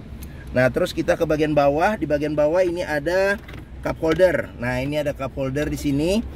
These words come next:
Satu, terus habis itu ada power outlet, terus habis itu ada tempat penyimpanan terbuka. Nah, di bagian sini kosong. Terus habis itu di bagian sini lagi ada cup holder juga nih.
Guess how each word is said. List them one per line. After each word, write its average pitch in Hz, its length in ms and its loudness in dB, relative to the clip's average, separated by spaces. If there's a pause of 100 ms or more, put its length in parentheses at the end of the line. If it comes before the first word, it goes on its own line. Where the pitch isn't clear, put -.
(360)
Satu, 165 560 0
terus 151 180 -2
habis 139 220 2
itu 175 80 2
ada 151 100 4
power 143 380 2
outlet, 147 500 0
terus - 220 -6
habis 143 240 -2
itu 175 80 2
ada 156 100 0
tempat 131 300 -4
penyimpanan 143 560 0
terbuka. 143 720 2 (640)
Nah, 135 100 -2
di 143 140 -4
bagian 143 260 -2
sini 151 300 -2
kosong. 180 500 4 (1080)
Terus 156 240 0
habis 151 260 2
itu 185 140 -6
di 180 180 -4
bagian 160 560 2
sini 160 240 -4
lagi 156 320 -2
ada 180 760 2 (280)
cup 151 200 -2
holder 170 280 2
juga 170 240 0
nih. 202 160 0